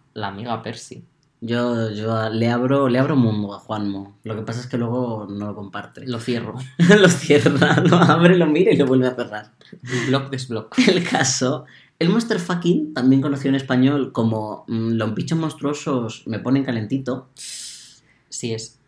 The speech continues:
Speaker 2: Como un ejemplo así rápido,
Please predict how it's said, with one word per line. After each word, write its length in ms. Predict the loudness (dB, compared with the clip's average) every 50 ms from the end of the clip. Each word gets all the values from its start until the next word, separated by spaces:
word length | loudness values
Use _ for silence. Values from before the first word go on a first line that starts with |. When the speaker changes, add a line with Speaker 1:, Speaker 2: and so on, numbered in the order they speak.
| _ _ _ _
Speaker 2:
Como 220 | 2 4 4 4 4
un 100 | 2 0
ejemplo 460 | -2 -2 0 2 2 2 0 -2 -4
así 600 | -4 -4 -2 2 4 6 6 6 6 4 4 2 0
rápido, 680 | -2 -6 -8 -6 -2 0 0 2 0 0 -2 -6